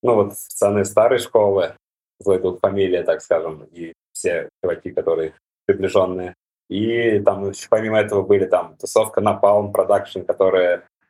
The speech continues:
э, занималась лиричным рэпом, более таким в стиле какого-нибудь Крэка, Триады ранней.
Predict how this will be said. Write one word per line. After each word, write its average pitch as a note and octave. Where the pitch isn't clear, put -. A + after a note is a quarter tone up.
э, E2+
занималась G2
лиричным G2+
рэпом, F#2
более E2
таким F2
в -
стиле F2
какого-нибудь E2+
Крэка, G2
Триады F#2
ранней. F2